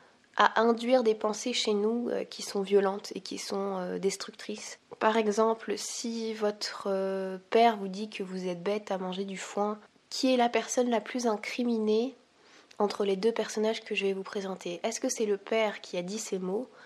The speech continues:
ou est-ce que c'est l'enfant qui l'a cru ? Et naturellement, on va se dire, bah, c'est celui qui a porté cette parole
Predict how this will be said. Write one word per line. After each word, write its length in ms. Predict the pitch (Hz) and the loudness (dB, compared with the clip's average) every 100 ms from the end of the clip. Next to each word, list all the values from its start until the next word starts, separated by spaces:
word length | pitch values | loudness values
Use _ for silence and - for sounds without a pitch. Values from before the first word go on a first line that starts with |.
| - - - - - - | -20 -20 -20 -20 -6 10
ou 100 | 233 | 12
est-ce 160 | 254 | 12
que 80 | - | 6
c'est 160 | 277 254 | 0 4
l'enfant 400 | 226 208 - 269 | 4 4 2 0
qui 180 | - 208 | 2 0
l'a 140 | 196 | 0
cru ? 460 | - - 180 - - - | -2 -8 -10 -10 -8 6
Et 40 | 208 | 8
naturellement, 600 | 220 - 240 240 285 269 | 8 6 6 8 10 10
on 40 | |
va 140 | 208 | 8
se 60 | 196 | 4
dire, 320 | 190 233 247 | 2 4 6
bah, 120 | 208 | 2
c'est 140 | 190 196 | 0 -2
celui 440 | - 214 226 240 | 0 2 2 0
qui 160 | - 214 | 0 2
a 200 | 196 190 | 4 4
porté 400 | - 220 - 220 | 4 2 4 2
cette 220 | 214 - | 0 0
parole 500 | 208 190 208 254 | 2 6 8 8